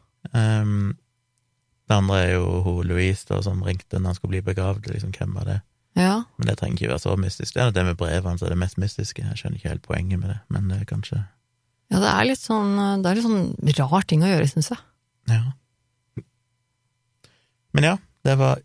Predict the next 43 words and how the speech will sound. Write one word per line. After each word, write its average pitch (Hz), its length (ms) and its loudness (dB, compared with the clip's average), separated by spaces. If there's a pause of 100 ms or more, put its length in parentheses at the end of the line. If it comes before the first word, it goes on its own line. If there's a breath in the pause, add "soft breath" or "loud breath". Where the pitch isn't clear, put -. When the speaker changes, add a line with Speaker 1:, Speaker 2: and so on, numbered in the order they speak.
(360)
Speaker 1:
historien. 135 600 2 (500)
Speaker 2:
Det 220 80 2
var 196 160 4
historien, 175 440 2
gutt. 320 180 0 (100)
Speaker 1:
Vi 120 80 4
vil - 80 4
gjerne 135 280 6
høre - 120 6
Speaker 2:
Eh, 226 80 4
Speaker 1:
hva 117 160 4
dere 127 140 -2
syns. 156 280 0 (140)
Dere 127 240 0
kan 120 160 4
rate 113 480 4
den 113 160 2
både 98 240 2
på 131 120 0
mystikkskalaen 131 840 0
og 117 140 -2
på 117 160 2
grusomhetsskalaen 120 920 4
i, 107 100 6
Speaker 2:
Ja. 110 240 8
Speaker 1:
eh, 107 120 4
kommentarfeltene 110 720 0
rundt 110 200 2
forbi. 127 280 0 (260)
Speaker 2:
Ja, 214 160 6
hvis 240 140 2
dere 226 120 4
går 208 200 4
inn 170 140 2
på 180 280 4
facebook 175 540 0 (400)
dot 170 200 2
com 165 220 4
slash 165 500 2
virkelig 165 420 2
grusomt 156 400 2
nå, 175 120 2
så, 180 380 2